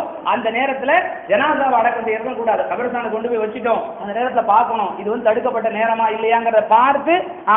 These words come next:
பிரச்சனை இல்லைன்னா அடக்கலாம், இல்லைன்னா அந்த ஐந்து நிமிடம் தாமதிக்க வேண்டும். இதுவெல்லாம் மார்க்கம். ஏதோ தௌஹீதுக்காரங்க சொல்றாங்க, "இவ்வளவு நாளா எங்களுக்கு எல்லாம் தெரியாது, அதனால நாங்க ஏற்றுக்கொள்ள மாட்டோம்" என்பது சரியான வாதம் அல்ல.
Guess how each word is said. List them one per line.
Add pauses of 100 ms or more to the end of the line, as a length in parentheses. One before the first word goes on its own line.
பிரச்சனை
இல்லைன்னா
அடக்கலாம், (140)
இல்லைன்னா
அந்த
ஐந்து
நிமிடம்
தாமதிக்க
வேண்டும்.
இதுவெல்லாம்
மார்க்கம். (1600)
ஏதோ
தௌஹீதுக்காரங்க
சொல்றாங்க, (320)
"இவ்வளவு
நாளா
எங்களுக்கு
எல்லாம்
தெரியாது, (280)
அதனால
நாங்க
ஏற்றுக்கொள்ள
மாட்டோம்"
என்பது
சரியான
வாதம்
அல்ல.